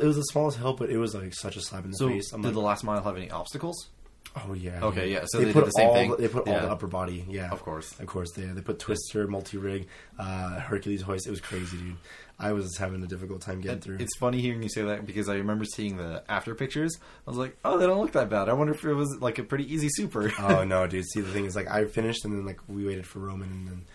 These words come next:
Speaker 1: you
Speaker 2: Yeah.
Speaker 1: know, his mom and everyone else. And, uh, so I had a good amount of time to, like, change,
Speaker 2: Recover.
Speaker 1: shower down,
Speaker 2: <laughs>
Speaker 1: recover,
Speaker 2: Yeah.
Speaker 1: um,
Speaker 2: When
Speaker 1: get a
Speaker 2: was
Speaker 1: beer.
Speaker 2: the mud wall?
Speaker 1: Oh, it was at the end.
Speaker 2: Okay, yeah.
Speaker 1: I
Speaker 2: Yeah, 'cause
Speaker 1: Yeah.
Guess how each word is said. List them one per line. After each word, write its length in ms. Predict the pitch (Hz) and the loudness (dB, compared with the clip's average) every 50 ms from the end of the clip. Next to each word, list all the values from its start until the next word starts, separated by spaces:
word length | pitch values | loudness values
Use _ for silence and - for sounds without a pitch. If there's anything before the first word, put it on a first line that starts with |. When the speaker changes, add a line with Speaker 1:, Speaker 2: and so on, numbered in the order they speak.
| - - - | -20 -12 -6
Speaker 1:
you 80 | 101 | -6
Speaker 2:
Yeah. 40 | 85 | -4
Speaker 1:
know, 60 | 92 | -4
his 80 | 90 90 | -4 -4
mom 280 | 95 92 90 92 92 | -4 -4 -4 -4 -4
and 100 | 92 90 90 | -4 -4 -6
everyone 240 | 90 87 90 90 87 | -6 -6 -8 -8 -8
else. 220 | 90 90 - - - - - - - - - | -8 -10 -10 -12 -16 -18 -20 -20 -20 -16 -10
And, 240 | 98 95 95 92 90 | -8 -4 -4 -4 -4
uh, 240 | 90 90 90 87 90 90 90 - | -4 -4 -6 -6 -8 -10 -12 -12
so 160 | - - 110 107 | -12 -6 0 2
I 80 | 113 | 2
had 120 | 123 127 113 | 4 4 4
a 40 | |
good 220 | 104 110 101 - - | 4 2 0 -2 -2
amount 320 | - - 110 98 95 90 | -10 -8 -6 -4 -4 -4
of 60 | 85 | -4
time 100 | - 92 | -4 -6
to, 120 | 87 90 90 | -6 -4 -6
like, 180 | 87 87 87 82 - - | -6 -6 -8 -10 -12 -10
change, 300 | - - - 98 92 92 | -10 -6 -4 -4 -4 -2
Speaker 2:
Recover. 380 | 92 90 90 90 92 82 90 87 | -4 -4 -2 -2 -2 0 -2 0
Speaker 1:
shower 280 | - 104 92 80 92 87 | 0 2 2 2 2 2
down, 280 | 95 92 90 90 92 | 0 -2 -2 -2 -4
Speaker 2:
<laughs> 80 | 90 90 | -4 -6
Speaker 1:
recover, 420 | - - 101 82 80 92 92 87 - - - - - - - - - | -6 -4 -4 -2 -2 -4 -4 -6 -8 -12 -20 -20 -18 -18 -18 -14 -10
Speaker 2:
Yeah. 120 | 95 92 90 | -6 -6 -2
Speaker 1:
um, 40 | 90 | 2
Speaker 2:
When 120 | 123 139 147 | 2 4 4
Speaker 1:
get 60 | 151 | 4
a 20 | |
Speaker 2:
was 120 | 147 139 127 | 2 2 2
Speaker 1:
beer. 440 | - 143 135 131 120 113 104 95 | 2 2 4 4 2 2 0 0
Speaker 2:
the 100 | 92 - | -2 -4
mud 260 | 87 87 98 104 104 98 - - - - | -2 -2 -2 -2 -2 -6 -10 -16 -16 -12
wall? 380 | 90 90 82 82 80 80 - - - - - - - - - - - - - - - - - - - - - - - - | -6 -6 -4 -4 -6 -8 -10 -10 -12 -12 -12 -12 -14 -14 -16 -16 -16 -18 -18 -20 -20 -20 -20 -20 -20 -20 -20 -16 0 4
Speaker 1:
Oh, 100 | 123 107 | 6 8
it 40 | 113 | 8
was 140 | 127 127 131 | 8 6 4
at 60 | 104 | 0
the 120 | 101 95 | 0 -2
end. 220 | 92 90 90 87 - - - - - - - | -4 -4 -6 -10 -12 -18 -20 -20 -16 -10 -4
Speaker 2:
Okay, 280 | 117 117 110 110 95 87 | -2 0 0 0 0 0
yeah. 100 | 87 82 - - - | 0 -2 -4 -6 0
Speaker 1:
I 60 | - | 6
Speaker 2:
Yeah, 240 | 131 156 156 117 104 101 - - - - | 10 10 10 10 8 0 -6 -12 0 2
'cause 100 | 147 123 113 113 110 - - - | 2 4 4 0 -6 -8 -8 -6
Speaker 1:
Yeah. 240 | 110 101 92 90 | -4 -4 -4 -4